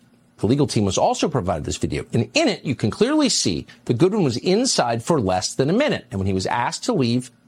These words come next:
he left. So there's no dispute about any of that. It's all on tape. But the D O J is still trying to send Daniel Goodwin to prison. And in the meantime, they have completely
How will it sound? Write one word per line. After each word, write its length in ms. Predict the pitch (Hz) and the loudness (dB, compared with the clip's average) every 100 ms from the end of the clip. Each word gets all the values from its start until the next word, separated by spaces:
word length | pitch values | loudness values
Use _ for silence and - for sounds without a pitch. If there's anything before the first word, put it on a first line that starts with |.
| _ _ | _ _
he 300 | - 220 262 | 0 2 4
left. 540 | 294 381 - - - _ _ _ _ _ _ _ _ | 2 0 -6 -10 -12 _ _ _ _ _ _ _ _
So 180 | - 175 | 0 2
there's 340 | 143 - 165 | 2 2 2
no 120 | 226 | 2
dispute 340 | 403 - 285 240 | 2 2 2 2
about 240 | 160 147 | 2 0
any 220 | 226 466 | 2 2
of 80 | 370 | 0
that. 200 | 95 87 | -2 -2
It's 160 | 104 - - | -4 -2 0
all 280 | 143 131 131 | 2 2 0
on 260 | 120 117 | 0 -2
tape. 500 | 113 - 233 120 - _ _ _ _ _ - | -2 -2 -2 -4 -10 _ _ _ _ _ -6
But 140 | - 117 | -2 0
the 80 | 117 | 0
D 240 | 190 220 | 0 0
O 80 | 170 | 0
J 340 | 165 277 247 | 0 0 0
is 180 | 185 139 | -2 -4
still 520 | - - 277 269 202 | -4 -2 0 0 -2
trying 360 | 190 143 147 202 | -2 -2 0 0
to 40 | |
send 380 | 202 175 131 120 | 0 0 0 0
Daniel 320 | 107 123 214 | 0 0 0
Goodwin 520 | 175 160 110 101 92 - _ - | 0 0 0 -2 -2 -6 _ -4
to 180 | - | -2
prison. 720 | 98 - 330 302 127 110 131 151 | -2 -2 0 0 0 0 -2 -2
And 80 | 127 | 0
in 80 | 107 | 2
the 60 | |
meantime, 440 | 113 220 208 165 143 | 2 0 0 0 0
they 120 | 127 | 0
have 200 | 127 - | -2 -2
completely 880 | - 104 - - 240 339 82 71 | -4 -4 -6 -2 0 0 -4 -8